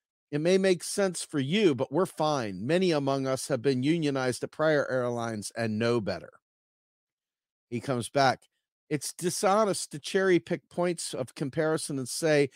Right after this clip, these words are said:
'See, we're better off without a union.' One, would you have to do a full review of everything of economic impact to make an honest comparison? And two,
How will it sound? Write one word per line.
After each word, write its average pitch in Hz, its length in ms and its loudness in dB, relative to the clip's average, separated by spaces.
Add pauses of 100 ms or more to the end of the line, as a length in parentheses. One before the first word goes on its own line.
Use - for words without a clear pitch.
(140)
'See, 214 440 -2
we're 165 180 2
better 170 400 4
off 165 240 2
without 143 320 2
a 139 40 4
union.' 117 540 -2 (500)
One, 160 440 4 (220)
would 127 200 -2
you 180 140 0
have 180 380 4
to 160 120 -2
do 143 300 0
a 127 120 0
full 180 380 2
review 156 360 2
of 123 120 2 (100)
everything 165 720 0
of 127 260 -2
economic 151 640 -2
impact 147 480 -4
to 135 60 -8
make 131 240 -2
an 123 100 -8
honest 139 380 -4
comparison? 123 720 -4 (340)
And 139 160 -4
two, 175 440 4